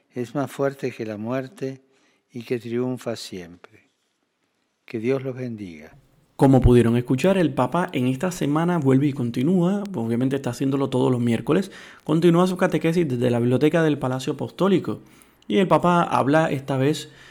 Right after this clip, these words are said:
Speaker 2: sobre el misterio de la creación y reflexionó sobre eso y advirtió contra la tentación de perderse en la contemplación de las maravillas del universo, sin pensar en el significado de la existencia propia. Como muchas veces nosotros sí podemos mirar la creación, podemos tener un encuentro con ella, pero anclándonos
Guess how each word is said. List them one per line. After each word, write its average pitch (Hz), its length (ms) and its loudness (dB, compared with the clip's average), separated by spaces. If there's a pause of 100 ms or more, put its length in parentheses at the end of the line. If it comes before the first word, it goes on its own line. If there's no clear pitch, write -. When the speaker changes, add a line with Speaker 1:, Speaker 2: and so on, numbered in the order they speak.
(240)
Speaker 2:
sobre 127 800 2
el 131 180 -2
misterio 175 480 0
de 151 80 4
la 127 140 0
creación 110 460 -8 (200)
y 147 120 0
reflexionó 196 500 0
sobre 220 240 4
eso - 240 -2 (480)
y 156 120 6
advirtió 160 680 4
contra 139 320 0
la 160 80 0
tentación 185 500 0
de 151 80 2
perderse 143 720 -2
en 139 100 0
la 131 140 -2
contemplación 131 840 -2
de 156 80 -2
las 120 140 0
maravillas 120 580 -2
del 113 140 -4
universo, 101 480 -6 (400)
sin 107 240 -4
pensar 104 340 -4
en 135 120 0
el 139 60 -2
significado 131 600 -2
de 160 100 0
la 127 60 -2
existencia 113 560 -8
propia. 156 340 0 (260)
Como 175 220 6
muchas 165 300 4
veces 156 240 2
nosotros 156 440 0
sí 135 200 -4
podemos 110 360 -4
mirar 113 240 0
la 113 120 0
creación, 135 560 -2
podemos 113 340 -6
tener 120 240 -2
un 120 120 -2
encuentro 117 340 -4
con 117 100 -4
ella, 147 220 -4
pero 131 160 -6
anclándonos 147 600 -2